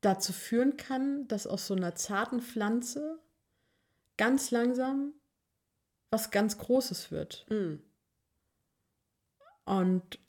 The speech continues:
Speaker 1: ich glaub schon, dass es Menschen gibt, die sowas auch erlebt haben. Dann gibt
Speaker 2: Mhm.
Speaker 1: es vielleicht irgendwelche Schicksalsschläge und man
Speaker 2: Mhm.
Speaker 1: geht zusammen durch dick und dünn und man merkt auf einmal, wie verlässlich die Person ist, mit
Speaker 2: Mhm.
Speaker 1: der man zusammen ist, was man da wirklich für eine Person neben sich hat, dass man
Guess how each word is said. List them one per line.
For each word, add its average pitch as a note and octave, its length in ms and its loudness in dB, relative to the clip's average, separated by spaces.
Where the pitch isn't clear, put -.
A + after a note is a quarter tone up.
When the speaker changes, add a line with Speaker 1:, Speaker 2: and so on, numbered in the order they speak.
Speaker 1:
ich - 160 -2
glaub A3 240 6
schon, B3+ 180 2
dass B3 160 0
es A3+ 140 -4
Menschen A3+ 320 2
gibt, G#3+ 200 -6
die G#3 60 0
sowas G3+ 400 0
auch - 380 -2
erlebt A#3 400 2
haben. F3+ 380 2
Dann F3 340 -2
gibt F3+ 220 -2
Speaker 2:
Mhm. F3+ 40 0
Speaker 1:
es F3 100 -4
vielleicht F3+ 360 0
irgendwelche F3+ 320 -2
Schicksalsschläge F#3 1120 2
und F3+ 100 2
man F#3 120 4
Speaker 2:
Mhm. - 20 4
Speaker 1:
geht G3 140 2
zusammen F#3 300 2
durch F3+ 180 0
dick G3 160 -2
und F#3 140 2
dünn G#3+ 140 4
und F#3+ 120 4
man F#3 160 2
merkt G3 240 0
auf G3 100 -8
einmal, F#3+ 400 2
wie G#3 160 4
verlässlich G#3+ 680 4
die G3+ 80 0
Person G3 420 2
ist, F#3+ 180 0
mit G3 100 4
Speaker 2:
Mhm. G3 40 2
Speaker 1:
der F#3+ 120 4
man F#3+ 160 4
zusammen F#3 500 0
ist, F3+ 440 0
was F#3+ 160 -4
man F#3 160 2
da F3+ 220 2
wirklich - 400 -4
für - 160 0
eine F#3+ 100 8
Person G3 380 6
neben A3+ 320 6
sich F3+ 260 -2
hat, - 460 -6
dass - 160 -6
man F#3 340 0